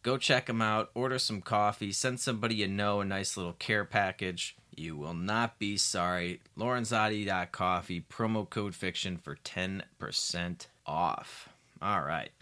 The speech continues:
The other thing I thought I would touch on with today's show is just a little bit of an inflation update. I have never seen, I can't recall a time in my life when I've seen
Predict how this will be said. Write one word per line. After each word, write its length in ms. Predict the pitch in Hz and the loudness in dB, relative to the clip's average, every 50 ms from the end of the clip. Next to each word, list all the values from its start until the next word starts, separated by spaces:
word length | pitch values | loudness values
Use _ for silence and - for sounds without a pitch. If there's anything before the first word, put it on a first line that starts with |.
| - _ | -12 _
The 140 | - 113 143 | 2 4 4
other 180 | 170 180 214 185 | 4 4 2 0
thing 280 | - - 123 120 120 | 2 2 2 2 4
I 100 | 110 101 | 2 2
thought 420 | 95 - - 110 104 101 98 87 - - | 0 0 0 2 2 2 2 0 0 2
I 120 | 90 90 | 2 2
would 220 | 90 82 80 - - | 2 0 -4 -4 -2
touch 320 | - 117 104 - - - | 0 0 0 2 2 0
on 400 | 104 101 98 95 90 90 90 - | 2 2 2 2 0 0 -2 -4
with 180 | - 90 90 90 | -6 -6 -6 -6
today's 360 | - - 87 87 87 87 82 | -4 -4 -4 -2 -2 -2 -2
show 380 | - - - 95 87 90 82 76 | -2 -2 -2 -2 -2 -2 -4 -4
is 160 | 85 90 - | -6 -6 -4
just 260 | - 127 139 - - | -4 -4 -4 -2 0
a 60 | 120 | -2
little 320 | 104 117 160 233 254 226 196 | 0 2 2 4 6 6 4
bit 280 | 165 - - 170 170 | 4 2 2 4 4
of 160 | 165 151 139 131 | 6 4 4 4
an 140 | 131 120 | 4 4
inflation 840 | 117 107 101 98 92 - - - - - 131 135 143 135 - 117 98 90 | 4 2 2 0 -2 -6 -8 -8 -2 2 4 4 6 6 6 4 4 2
update. 520 | 85 80 - - - - 76 65 52 - _ _ - | 0 -2 -4 -4 -6 -6 -4 -4 -6 -10 _ _ 2
I 120 | - 113 135 | 6 8 8
have 180 | 143 139 113 | 8 6 2
never 400 | 113 113 120 151 180 190 196 185 | 2 4 6 6 6 6 4 2
seen, 320 | 170 - - 156 143 135 - | 2 4 4 4 2 2 2
I 140 | - 107 131 | 2 2 2
can't 320 | - - - 196 202 - | 2 2 2 2 2 2
recall 580 | 127 123 - - - 104 110 110 110 107 107 - | 0 -2 -2 0 4 4 6 6 6 6 4 2
a 80 | - | 0
time 320 | 92 - - 98 95 98 95 | -4 -2 0 0 2 2 0
in 80 | 92 | -2
my 160 | 90 90 87 85 | -2 -2 -2 -2
life 480 | 87 85 78 76 76 76 - - - _ _ - | -2 -2 -2 -4 -4 -6 -10 -14 -20 _ _ -10
when 160 | - 107 104 101 | -6 -2 0 0
I've 160 | 98 98 90 | 0 0 0
seen 420 | - - 107 104 101 98 95 92 | 0 2 2 2 2 2 0 -2